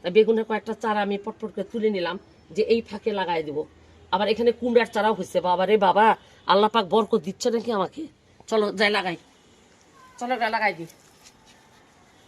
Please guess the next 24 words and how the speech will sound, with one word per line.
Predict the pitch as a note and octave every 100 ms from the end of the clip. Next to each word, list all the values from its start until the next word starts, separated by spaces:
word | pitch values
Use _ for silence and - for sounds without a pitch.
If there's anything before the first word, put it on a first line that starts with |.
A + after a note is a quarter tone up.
| _ _ - - - - - -
এই | A#3 A3+
যে | F#3 A3+
বোতল | C4 D4+ D4+ D4 - - A#3
কাঠ, | G3 - - - E3
বোতল | G#3+ A#3+ D4 A3+
দিয়ে | A#3 F3+
আমি | F#3+ F#3
সার | - F3+ D3+
দিই | D3+ D3
গাছে। | D3+ - B2+ - - - - - - D#3+
বোতলটা | A3 A#3+ A#3+ A#3+ A#3+
কেটে | A#3+ A#3
নিয়েছি | A3+ A3 A3+
এভাবে, | G3+ G#3+ C4+ - - - - - -
এটা | G3+ A3
এর | G#3
মধ্যে | G3 G3+
লাঠির | F#3+ G#3+
মধ্যে | G#3+ G3 F#3
দিলাম, | G#3 B3 - - - - -
দিয়ে | G3 F#3
গাছের | G3 G3 C4 G3
গোড়ায় | G3 A3+ A#3+
গোড়ায়, | G3 F3